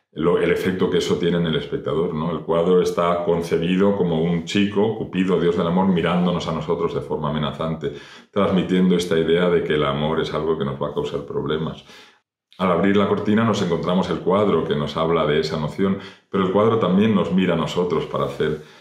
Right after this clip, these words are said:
que esta noción sea más inmediata, más intensa.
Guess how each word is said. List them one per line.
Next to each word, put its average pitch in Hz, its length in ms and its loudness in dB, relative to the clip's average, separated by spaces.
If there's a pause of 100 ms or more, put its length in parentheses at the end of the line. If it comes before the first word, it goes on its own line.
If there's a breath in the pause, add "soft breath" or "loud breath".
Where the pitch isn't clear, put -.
(140 loud breath)
que 85 100 -6
esta - 200 -6
noción 73 340 -4
sea 73 220 -4
más 73 300 -8
inmediata, 69 500 -2
más 62 240 -6
intensa. 67 640 -6